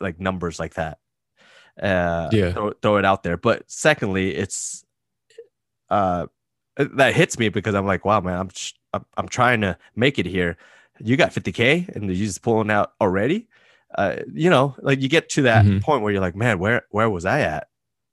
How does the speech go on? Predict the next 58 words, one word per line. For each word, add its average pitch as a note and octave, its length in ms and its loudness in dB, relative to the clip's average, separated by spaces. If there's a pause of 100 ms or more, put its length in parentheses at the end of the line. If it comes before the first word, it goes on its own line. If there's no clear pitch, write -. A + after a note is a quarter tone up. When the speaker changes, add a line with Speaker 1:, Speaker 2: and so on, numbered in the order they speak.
(100)
Speaker 1:
uh, F#2 200 0
with F#2 120 -4
this F2+ 160 -6
Speaker 2:
Mm-hmm. A2 140 8
Speaker 1:
fifty F#2 180 6
K, F#2+ 140 -2
and F2 140 -8
how G2+ 140 0
did G2 100 -2
he F2 80 -4
get G#2+ 180 0
it?" E2+ 180 -2
But G#2+ 240 2 (100)
there's C#3+ 160 2
so F#3+ 140 4
many C#3+ 160 6
things B2 160 0
that G2 260 0
went A#2+ 160 2
on G#2 160 2
with G2 140 -6
his F2 120 -8
account. G2+ 320 -4
Like, F2 160 -6
you G#2+ 120 -2
don't F2+ 200 0
know D#2 200 -14
about D#2+ 260 -6
it. D#2 120 -8
He G2+ 100 -6
just G2+ 220 -12 (200)
mentioned G2 260 -6
the G2 40 -6
number. A2 420 -8
Speaker 2:
Mm-hmm. F#2+ 320 4 (180)
Speaker 1:
That's A2 140 2
probably C3 340 4
his A2 140 0
whole C3+ 260 2
thing C#3 280 -2
that F2 140 -2
he G2 80 -4
just E2+ 180 -12
pulled E2 200 -6
out. D#2 240 -12
So D#2 320 -6
it C#3+ 140 -4
could D#3 100 0
be C#3 160 2
anything. B2+ 380 -6 (540)
Speaker 2:
He G#2+ 80 4
could G#2+ 80 6
have A2 80 6
Speaker 1:
And A2+ 80 2
Speaker 2:
just - 120 0
closed G2 300 0
his F#2 100 -2
account. A2 380 0